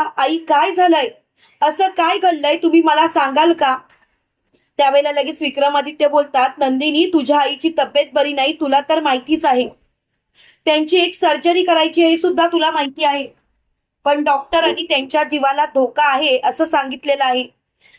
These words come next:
म्हणजे काही होऊ शकतं." तेव्हा मात्र नंदिनी हादरते, जणू काही मोत्यांवरती को-, दुःखाचा डोंगरच कोसळलेला असतो. काव्या सुद्धा मोठमोठ्याने रडायला लागते. त्यावेळेला लगेच मालिनी बोलते, "काव्या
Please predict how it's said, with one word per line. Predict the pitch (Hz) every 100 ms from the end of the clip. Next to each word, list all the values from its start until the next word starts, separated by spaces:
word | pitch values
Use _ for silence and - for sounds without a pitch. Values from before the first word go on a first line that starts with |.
| 311
म्हणजे | 330 392
काही | 392 359 330 370
होऊ | 403 359
शकतं." | 359 311 - 302
तेव्हा | 330 285 285
मात्र | 294 285 302
नंदिनी | 285 262 262 285
हादरते, | 302 247 269 269 269 240 - _ _ - - 233
जणू | 294 320
काही | 339 330 311
मोत्यांवरती | 330 262 262 302 302 311 302 302
को-, | 302 254 233 - _ _ -
दुःखाचा | 285 302 294 311 339
डोंगरच | 302 254 254 294 330 330
कोसळलेला | 294 277 294 285 277
असतो. | 262 - 269 233 - _ _ _ _ _ -
काव्या | 277 254 294
सुद्धा | 302 262 302
मोठमोठ्याने | 277 294 294 285 285 311
रडायला | 277 254 294
लागते. | 311 294 262 285
त्यावेळेला | 285 262 269 285
लगेच | 277 277 294
मालिनी | 294 247 269 311
बोलते, | 320 302 254 269
"काव्या | - 240 226 269 285